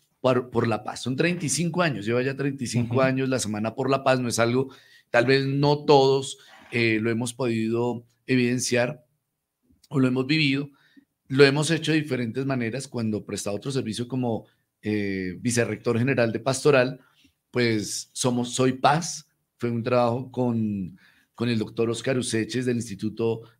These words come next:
Speaker 1: de Paz y No Violencia en su momento, pero nos vamos sumando de diferentes maneras a esta tarea de la, de la paz y por la paz, la construcción, eh, y bueno, como lo decía,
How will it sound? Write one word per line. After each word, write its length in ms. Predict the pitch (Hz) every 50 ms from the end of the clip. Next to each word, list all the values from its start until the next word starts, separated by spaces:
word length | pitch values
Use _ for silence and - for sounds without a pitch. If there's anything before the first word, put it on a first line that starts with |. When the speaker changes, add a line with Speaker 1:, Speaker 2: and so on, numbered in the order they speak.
| _
Speaker 1:
de 100 | - 117
Paz 240 | 117 - 101 98 -
y 40 | 113
No 100 | 120 120
Violencia 360 | 123 127 120 120 120 113 120
en 80 | 131 117
su 100 | 120 127
momento, 560 | 131 131 135 135 127 120 123 120 139 139 - - _ _ _ _ - - - - - _ _ _ -
pero 440 | - 165 160 165 170 202 240 - - _ - _ _ -
nos 140 | - 135 135
vamos 260 | 123 123 123 139 147
sumando 720 | 147 - 165 151 143 143 147 143 131 117 107 95 92 90 - - - -
de 120 | - - 120
diferentes 680 | 120 113 113 113 113 110 110 110 110 - 131 135 135
maneras 580 | 131 123 117 117 113 110 110 110 123 131 - - - - - - - _ _ -
a 320 | - 113 113 110 107 107 - -
esta 240 | 127 117 - 127
tarea 300 | 127 127 117 117 110 107
de 80 | 110 117
la, 160 | 117 107 - _ _ _
de 140 | 104 107
la 160 | 98 92 - -
paz 360 | - 95 92 - - - -
y 80 | - 117
por 240 | - - 127 113 113
la 160 | 113 - -
paz, 340 | 113 113 110 104 - - -
la 80 | - 107
construcción, 960 | - - 107 - - - 95 - - - 113 117 117 117 117 117 117 113 117 - - - _ _ _ _ _ _ _ -
eh, 720 | 113 107 104 104 104 101 98 98 98 95 95 95 - -
y 380 | - 123 120 117 113 110 107 107
bueno, 340 | 95 123 127 120 117 120 - - - -
como 680 | - 127 123 117 110 104 104 101 92 90 87 - - _ _ _ -
lo 180 | 117 117 120
decía, 760 | 117 110 101 - - 123 120 123 127 123 123 127 127 127 -